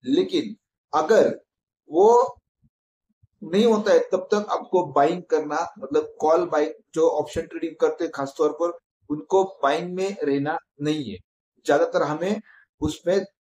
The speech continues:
wait and watch करना है। आप यहाँ, यहाँ से आप ना कोई, अ, अ, long position के लिए रहना है, तो थोड़ा मार्केट, market को और थोड़ा गिरने दो,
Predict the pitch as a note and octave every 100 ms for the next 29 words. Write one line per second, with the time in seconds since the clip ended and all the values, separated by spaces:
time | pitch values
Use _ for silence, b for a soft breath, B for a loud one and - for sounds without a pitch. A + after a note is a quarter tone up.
0 | D3+ D3 F#3 F#3+ E3 E3 D3 C#3+ D3+ -
1 | C3 A#2+ F#2 - _ _ _ _ C#3+ F3+
2 | F#3 - E3 D3+ F#3 - - E3+ D#3 F#3+
3 | F#3+ G3+ F3 F#3 F#3 - _ _ D3 E3+
4 | E3+ - _ - F3+ F#3+ - C#3 C#3 C3+
5 | B2+ - _ _ _ - A#2+ - - _
6 | B2+ D3 - _ - D3+ D#3+ E3+ F3 F#3
7 | - F#3 - F#3 - _ _ C#3+ D3+ F3+
8 | F3+ F3+ - - - F3 F#3 F3+ E3+ E3
9 | E3+ F3+ - _ _ _ - C#3+ C#3+ -
10 | E3 - F#3 - E3+ F3 E3 E3 D#3+ D3+
11 | D#3 G#3 G3+ F#3+